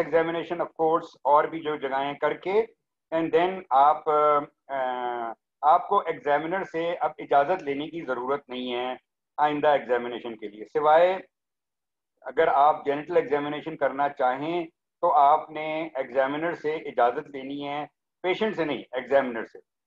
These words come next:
आपको examiner इजाज़त देगा तो फिर patient से इजाज़त लें। तो command देख लें, अगर command में आपको ये नहीं कहा गया कि proceed accordingly, तो आपने उस जगह को examine करके then you will, uh, ask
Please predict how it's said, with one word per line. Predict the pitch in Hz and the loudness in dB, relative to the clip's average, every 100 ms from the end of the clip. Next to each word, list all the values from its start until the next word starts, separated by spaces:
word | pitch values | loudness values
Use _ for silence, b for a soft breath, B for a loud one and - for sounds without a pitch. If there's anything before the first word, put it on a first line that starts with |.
| _ _ | _ _
आपको | 135 147 180 | 0 4 2
examiner | 139 151 165 185 | 2 0 0 -2
इजाज़त | 143 139 156 160 | 2 2 2 0
देगा | 147 170 185 | 0 2 2
तो | 180 | 2
फिर | 160 160 | -2 -6
patient | 143 123 147 127 | -4 -6 -6 -8
से | 127 | -10
इजाज़त | 104 95 | -8 -8
लें। | 92 _ _ _ _ _ _ _ _ _ _ _ _ _ _ _ _ | -10 _ _ _ _ _ _ _ _ _ _ _ _ _ _ _ _
तो | 180 190 | 0 2
command | 185 180 214 226 | 6 8 6 6
देख | 165 160 | 2 0
लें, | 175 | 2
अगर | 170 160 - | 0 0 2
command | 160 143 165 185 | 4 6 4 4
में | 180 175 180 | -2 -2 -2
आपको | - 131 143 - 175 175 175 165 _ _ _ 131 | 4 4 4 0 2 4 2 0 _ _ _ _
ये | 143 156 | -8 -6
नहीं | 135 202 | -6 -2
कहा | 202 170 180 | 4 4 4
गया | 170 175 | 4 2
कि | 170 | 2
proceed | 160 147 - 180 | -6 -10 -8 -2
accordingly, | 160 156 151 156 160 165 | 0 2 2 0 -4 -4
तो | 165 | -4
आपने | - 151 147 - 151 151 156 151 - _ _ - | 4 6 6 2 -8 -6 -6 -10 -16 _ _ -2
उस | 185 | -2
जगह | - 147 160 | 2 4 4
को | 160 170 | 4 0
examine | 143 113 127 143 165 | -4 0 2 2 -2
करके | - 117 - 214 - _ _ - | -4 -4 0 -2 -2 _ _ -2
then | 180 180 | -2 0
you | 165 | -4
will, | 165 151 | -4 -6
uh, | - - 135 131 - | -10 -2 0 0 2
ask | 139 170 | 4 6